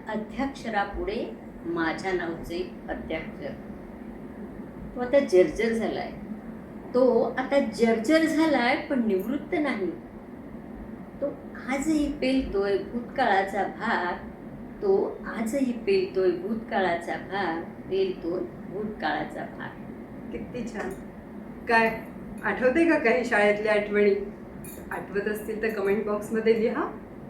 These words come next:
Speaker 2: आणि आमचं उ-, उमा विश्व हे YouTube चॅनेल सबस्क्राईब करायला विसरू नका बरं का.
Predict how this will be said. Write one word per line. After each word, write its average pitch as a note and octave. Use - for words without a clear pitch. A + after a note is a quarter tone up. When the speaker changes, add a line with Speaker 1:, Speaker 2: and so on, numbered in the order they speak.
Speaker 2:
आणि A3
आमचं A3+
उ-, G#3+
उमा A3
विश्व A3+
हे G3+
YouTube A#3
चॅनेल A3+
सबस्क्राईब A3+
करायला A#3
विसरू A#3
नका C4
बरं F4+
का. -